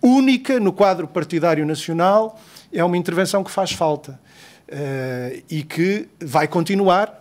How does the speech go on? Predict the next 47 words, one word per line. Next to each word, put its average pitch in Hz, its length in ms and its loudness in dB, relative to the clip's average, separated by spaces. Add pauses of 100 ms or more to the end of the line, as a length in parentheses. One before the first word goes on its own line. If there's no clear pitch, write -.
(140)
O 143 140 -16
que - 140 -16
está 143 200 -2
a 139 40 0
ser 143 260 -2
aqui 143 220 -4
apresentado 139 580 -2
é 143 40 -2
um 139 100 -4
balanço 139 420 -2
intercalar 139 680 0 (320)
do 135 120 -10
trabalho 135 340 0
desenvolvido, 143 680 0
é 175 40 2
uma 156 160 0
prestação 160 520 -2
de - 80 -10
contas, 170 600 0
que - 140 -12
é 143 60 -4
uma 160 200 0
das 143 200 -2
marcas 160 520 -2 (320)
do 147 120 -8
estilo 170 320 -2
de 156 80 -18
trabalho 160 440 2
dos 143 200 -8
deputados 151 500 -4
do 151 100 -12
P 160 140 -4
C 156 180 -4
P, 160 320 0 (220)
prestar 165 320 0
contas 165 500 -2 (380)
pelo 165 140 -8
trabalho 165 420 2
que 143 140 -14
desenvolvem, 170 680 0 (520)
e, 160 280 2
e 151 140 -6
fica 156 300 -4
aqui 156 180 -4
também 180 560 -2
o 254 140 -12
compromisso 220 720 -2